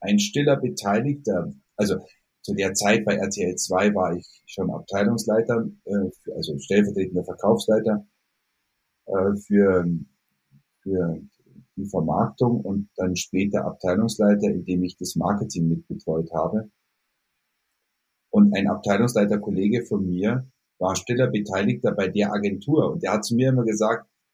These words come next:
„Mensch, du brauchst eine Agentur.“ Und der hat mir dann Südpol empfohlen in München, die, äh, sozusagen Künstler vertreten. Also eine Künstlervertretungsagentur. Und das ist immer ganz wichtig in unserem Job. Also wenn du auf die Bühne gehst, dass du jemanden hast, der dich vertritt,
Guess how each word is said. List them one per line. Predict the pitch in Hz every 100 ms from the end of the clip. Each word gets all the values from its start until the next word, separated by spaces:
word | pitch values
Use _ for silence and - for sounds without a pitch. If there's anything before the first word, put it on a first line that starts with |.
| _ _ _ _ -
„Mensch, | 113 127 -
du | 104
brauchst | 107 120 -
eine | -
Agentur.“ | 104 104 104 135 117
Und | 82
der | 90
hat | 92
mir | 95
dann | 92 90
Südpol | - 127 135 117
empfohlen | 113 - 127 135 139 143 -
in | 101
München, | 98 120 131 143 143 143 - _ _
die, | 107 107 107
äh, | 101 - 95 101
sozusagen | 101 101 - 101 92 92 98 98 - _
Künstler | 131 131 - 101
vertreten. | 85 - 82 80 - - _ _ _ _ _ -
Also | -
eine | 82
Künstlervertretungsagentur. | 85 - 143 - 95 - - - 85 104 120 92 85 - 82 76 - 92 80
Und | -
das | -
ist | 135
immer | 156 156
ganz | 147 143
wichtig | 202 - 87
in |
unserem | 85 82 82
Job. | - 80 -
Also | - -
wenn | 87
du | 90
auf | 82
die | -
Bühne | - 151 165
gehst, | 160 160
dass | 117
du | 110
jemanden | 107 104 90
hast, | 113 -
der |
dich | 104 101
vertritt, | 101 117 147